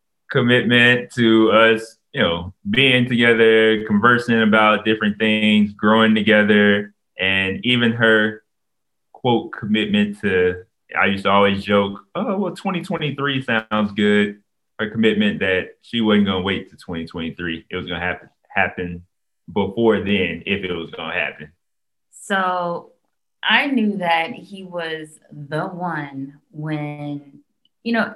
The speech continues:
Speaker 2: initially I told you all that I asked him a lot of questions, um, just because, like, I did not want to go down the same path that I went through in the past with other relationships. You know, I wanted to make sure that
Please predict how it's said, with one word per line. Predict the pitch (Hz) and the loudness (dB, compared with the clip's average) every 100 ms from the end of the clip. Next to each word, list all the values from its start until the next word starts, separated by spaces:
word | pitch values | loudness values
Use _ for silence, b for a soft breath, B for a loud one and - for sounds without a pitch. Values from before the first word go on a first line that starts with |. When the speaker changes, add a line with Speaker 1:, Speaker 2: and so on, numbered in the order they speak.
| - | 0
Speaker 2:
initially | 214 233 254 233 190 175 156 175 B B B B _ _ _ - | 0 0 -4 -8 -8 -10 -10 -12 B B B B _ _ _ -12
I | 180 | -12
told | 185 170 165 | -8 -10 -10
you | 160 | -10
all | 156 151 | -10 -8
that | 156 | -8
I | 151 | -6
asked | 151 151 - | -8 -8 -10
him | 151 | -12
a | 143 | -10
lot | 131 | -12
of | - | -12
questions, | 151 147 - 147 143 139 143 _ - | -12 -12 -14 -14 -14 -16 -20 _ -20
um, | 139 139 139 139 | -16 -14 -14 -16
just | 151 | -18
because, | 156 156 147 147 _ _ | -14 -12 -12 -16 _ _
like, | 170 160 | -10 -6
I | 170 | -8
did | 170 170 | -8 -10
not | 165 170 165 | -6 -8 -8
want | 160 160 160 - | -10 -8 -10 -14
to | 160 156 151 147 147 _ _ _ _ _ 165 | -14 -12 -10 -14 -16 _ _ _ _ _ -14
go | 170 175 | -8 -8
down | 175 170 165 | -6 -6 -6
the | 151 | -8
same | 151 160 160 156 - | -10 -12 -8 -8 -10
path | 165 151 143 147 _ _ 165 | -8 -6 -6 -10 _ _ -14
that | 156 151 151 151 | -8 -8 -6 -6
I | |
went | 147 151 | -8 -10
through | 151 147 139 | -12 -16 -12
in | |
the | 135 | -12
past | 139 131 - - - _ _ | -10 -12 -14 -20 -20 _ _
with | 147 147 | -14 -10
other | 151 135 | -10 -10
relationships. | 127 127 - - 151 - - | -14 -18 -18 -20 -20 -20 -14
You | 147 | -12
know, | 143 | -10
I | 139 139 143 | -12 -12 -10
wanted | 143 | -10
to | 147 | -10
make | 147 143 | -12 -12
sure | 160 151 151 143 | -8 -6 -6 -10
that | 135 135 | -14 -14